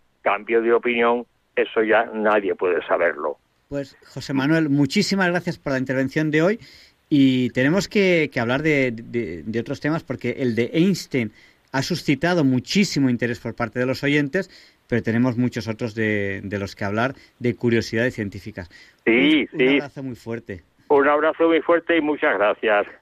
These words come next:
Speaker 1: Javier Ángel. Muchas
Speaker 2: Muchísimas
Speaker 1: gracias.
Speaker 2: gracias a ti por transmitirnos todo esto que, que,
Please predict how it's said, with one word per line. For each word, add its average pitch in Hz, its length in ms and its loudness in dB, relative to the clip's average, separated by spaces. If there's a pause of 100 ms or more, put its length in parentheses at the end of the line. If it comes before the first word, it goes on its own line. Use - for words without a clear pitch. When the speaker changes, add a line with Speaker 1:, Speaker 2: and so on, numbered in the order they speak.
(420)
Speaker 1:
Javier 107 340 2
Ángel. 104 280 -2
Muchas 147 280 0
Speaker 2:
Muchísimas 90 260 0
Speaker 1:
gracias. - 140 -2
Speaker 2:
gracias 190 100 -4
a 165 40 -8
ti 233 200 -6 (340)
por 139 380 2
transmitirnos 139 680 -2
todo 175 220 2
esto 170 280 -4
que, 131 420 0 (320)
que, 110 100 -4